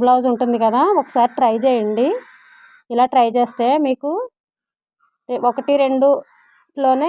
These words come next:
మీకు వచ్చేస్తుంది స్టిచ్ చేయడం. ఓకే ఫ్రెండ్స్, ఈ విధంగా రెడీ అయిపోయిన తర్వాత చాలా నీట్గా ఉంటుంది.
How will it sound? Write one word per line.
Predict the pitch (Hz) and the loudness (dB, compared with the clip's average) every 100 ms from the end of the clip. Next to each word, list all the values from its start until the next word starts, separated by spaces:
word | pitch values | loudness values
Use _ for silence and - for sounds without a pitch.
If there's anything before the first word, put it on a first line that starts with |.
| 339 | -2
మీకు | 269 254 | -2 -2
వచ్చేస్తుంది | 226 254 233 - 233 262 294 | -2 -2 -4 -4 -2 -2 0
స్టిచ్ | 285 - | -4 -2
చేయడం. | 233 220 254 415 427 _ _ _ _ _ _ _ _ _ _ _ 233 | -2 0 0 -2 -6 _ _ _ _ _ _ _ _ _ _ _ -6
ఓకే | 240 233 294 294 | -4 -2 0 2
ఫ్రెండ్స్, | 277 277 294 277 | 2 0 -4 -4
ఈ | 247 | 0
విధంగా | 233 233 240 294 269 | 0 0 2 2 2
రెడీ | 233 254 | 2 2
అయిపోయిన | 240 240 247 254 240 | 0 -4 -6 -4 -2
తర్వాత | 220 226 226 285 302 | 0 0 -2 -4 -2
చాలా | 294 233 233 | 0 0 2
నీట్గా | 226 240 247 247 | 2 2 0 0
ఉంటుంది. | 233 233 220 262 | 0 -2 0 0